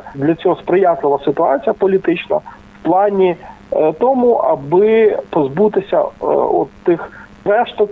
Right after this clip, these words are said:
і негативних чинників, е, пов'язаних з, як з комуністичним, е, минулим, так само з негативною спадщиною російської імперської політики. Тому що, наприклад,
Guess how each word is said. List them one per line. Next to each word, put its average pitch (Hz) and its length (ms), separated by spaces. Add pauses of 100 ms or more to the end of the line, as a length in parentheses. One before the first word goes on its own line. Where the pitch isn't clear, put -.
(160)
і 185 220
негативних 160 840 (360)
чинників, 202 720
е, 156 260 (360)
пов'язаних 170 580 (180)
з, 156 480 (400)
як 151 240
з - 40
комуністичним, 165 960
е, 190 380
минулим, 185 560 (360)
так 214 260
само 190 440
з - 20 (840)
негативною 165 540
спадщиною 160 640
російської 143 440
імперської 143 440
політики. - 440 (320)
Тому 190 260
що, 196 140
наприклад, 170 440